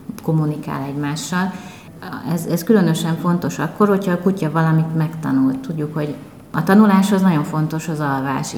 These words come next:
is, mert az alvás alatt konszolidálódik ez a, ez a tudás,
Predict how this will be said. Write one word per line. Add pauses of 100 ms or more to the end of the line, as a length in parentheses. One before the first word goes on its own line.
is,
mert
az
alvás
alatt
konszolidálódik
ez
a, (520)
ez
a
tudás,